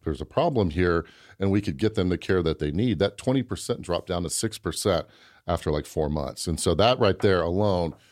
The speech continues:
is an, is an amazing measurement of how we improve the quality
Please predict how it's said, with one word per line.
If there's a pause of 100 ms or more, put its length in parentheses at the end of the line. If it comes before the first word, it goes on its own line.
(260)
is
an, (180)
is
an (180)
amazing
measurement
of (380)
how
we
improve
the
quality